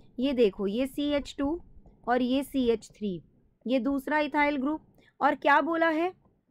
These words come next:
ब्रोमो, ब्रोमो इसी कार्बन एटम पे लगा दिया जाए और एक हाइड्रोजन यहाँ लगा दिया जाए। So this is diethyl bromomethane। इसका आईयूपीएसी नेमिंग क्या होगा? नंबरिंग चालू करो, पहले हमें सिलेक्ट करना है the longest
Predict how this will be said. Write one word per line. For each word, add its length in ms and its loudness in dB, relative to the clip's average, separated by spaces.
ब्रोमो, 920 4
ब्रोमो 480 2
इसी 260 -2
कार्बन 380 2
एटम 280 0
पे 80 -2
लगा 240 0
दिया 200 0
जाए 260 -2
और 140 4
एक 180 2
हाइड्रोजन 580 2
यहाँ 180 0
लगा 240 -2
दिया 220 -4
जाए। 220 -8
So 120 -6
this 220 -4
is 240 -4
diethyl 1040 -2
bromomethane। 840 -2
इसका 400 -4
आईयूपीएसी 640 -2
नेमिंग 340 -4
क्या 160 -2
होगा? 320 -2
नंबरिंग 440 0
चालू 300 0
करो, 260 4
पहले 220 2
हमें 200 0
सिलेक्ट 380 0
करना 320 0
है 220 -4
the 120 4
longest 560 0